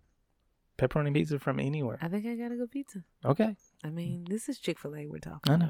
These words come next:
Speaker 2: about.
Speaker 1: I know, I know.
Speaker 2: And it was something else I was gonna say along the line.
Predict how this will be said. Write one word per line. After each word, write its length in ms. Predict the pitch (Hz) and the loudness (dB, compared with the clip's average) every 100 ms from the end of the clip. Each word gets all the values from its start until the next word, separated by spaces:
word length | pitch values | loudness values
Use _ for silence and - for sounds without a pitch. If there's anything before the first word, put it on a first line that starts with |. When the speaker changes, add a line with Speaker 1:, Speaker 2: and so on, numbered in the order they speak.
| - | 0
Speaker 2:
about. 80 | - | -2
Speaker 1:
I 40 | 143 | 0
know, 80 | |
I 320 | 143 - - 139 | 0 -6 -20 -20
know. 80 | - _ _ 151 | -20 _ _ -8
Speaker 2:
And 260 | 147 147 151 | -6 -6 -6
it 80 | 214 | -8
was 120 | 202 | -6
something 260 | 151 139 170 | -8 -6 -8
else 180 | 165 | -8
I 40 | 151 | -12
was 80 | 139 | -12
gonna 180 | - | -12
say 140 | 160 - | -12 -14
along 260 | - 52 - | -14 -16 -14
the 120 | 55 | -14
line. 100 | 53 | -14